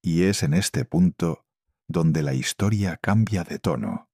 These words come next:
pues lo que vino después no fue una sanción interna ni un castigo oficial,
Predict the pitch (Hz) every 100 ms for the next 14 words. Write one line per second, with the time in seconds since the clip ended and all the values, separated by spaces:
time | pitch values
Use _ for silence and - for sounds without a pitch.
0 | _ _ _ _ _ _ _ 90 82 90
1 | 82 82 76 104 101 92 - - 107 -
2 | - 87 98 110 - 104 117 110 101 95
3 | 90 78 - 98 90 76 67 101 101 71
4 | 60 - - - - - 82 95 117 -
5 | 90 - 113 107 92 85 87 - 95 65
6 | 50 -